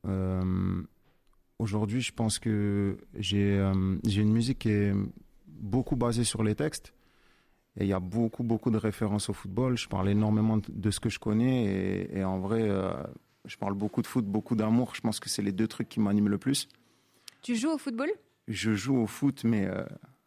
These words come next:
Speaker 2: Ouais.
Speaker 1: bon, c'est pas, <laughs> j'ai pas le niveau.
Speaker 2: Ok.
Speaker 1: Mais, euh, mais ouais, très foot, je regarde tout.
Speaker 2: Hmm.
Speaker 1: Euh,
Speaker 2: Donc le football occupe quand même une très grande place dans ta vie.
Speaker 1: Une énorme place parce que, euh,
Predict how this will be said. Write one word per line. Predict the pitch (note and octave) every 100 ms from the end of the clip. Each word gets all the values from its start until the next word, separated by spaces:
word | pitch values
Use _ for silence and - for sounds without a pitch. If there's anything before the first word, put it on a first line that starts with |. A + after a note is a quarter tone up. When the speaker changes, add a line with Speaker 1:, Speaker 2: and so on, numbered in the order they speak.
| -
Speaker 2:
Ouais. | G3+ F3+
Speaker 1:
bon, | - -
c'est | - -
pas, | - B2 - - -
<laughs> | _ _ -
j'ai | C#3
pas | C3 C#3
le |
niveau. | B2+ A#2+ B2+ E3
Speaker 2:
Ok. | F#3+ - - - _ -
Speaker 1:
Mais, | A2 A2+ A2+
euh, | G#2+ G#2+ G#2
mais | G#2 G#2 G2+ G#2 G#2
ouais, | C#3 C3+ -
très | - - G#2+
foot, | - C3+ - - -
je | - -
regarde | G2+ F#2+ F#2+ - _
tout. | - B2 B2+ _ -
Speaker 2:
Hmm. | G3 F3+ E3 E3 _ _ _ _ _ -
Speaker 1:
Euh, | F#2+ F#2+ F#2 F2+ - - - -
Speaker 2:
Donc | G#3 G3
le | G#3+
football | G#3+ F#3 A#3+
occupe | G#3 G#3
quand | -
même | G3 G#3+
une | F3 F3+
très | - - A#3+
grande | G3 G3
place | G3 F#3
dans | E3+
ta | G#2+
vie. | A2
Speaker 1:
Une | A2+
énorme | A#2+ B2 B2+ B2+
place | A#2+ D3+ C3+
parce | - - -
que, | G#2
euh, | G#2+ C#2 B1+